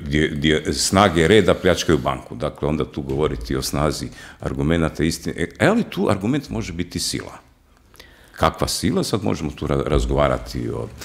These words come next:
ali već neko jedinstvo naroda, nekakav način da se može stvoriti jedan nekakav protest, nekakva blokada ili nešto treće. Dakle, ako je hrvatski narod dovoljno,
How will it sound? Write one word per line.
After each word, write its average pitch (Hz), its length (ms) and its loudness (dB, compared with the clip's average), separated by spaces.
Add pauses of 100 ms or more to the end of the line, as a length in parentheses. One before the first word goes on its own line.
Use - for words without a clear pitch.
(100)
ali 226 240 8
već 214 200 2
neko 185 220 2
jedinstvo 131 440 2
naroda, 67 480 0
nekakav 78 500 -4
način 76 400 -2
da 71 120 0
se - 180 -6
može 71 500 0 (360)
stvoriti 76 640 2
jedan 71 720 0
nekakav 69 520 -8
protest, - 720 -2
nekakva 71 460 -2
blokada 69 640 0
ili 69 180 -2
nešto 71 280 -4
treće. - 380 2
Dakle, 73 260 2
ako 87 220 2
je 87 60 2 (300)
hrvatski 165 400 4
narod 156 240 4
dovoljno, 131 440 2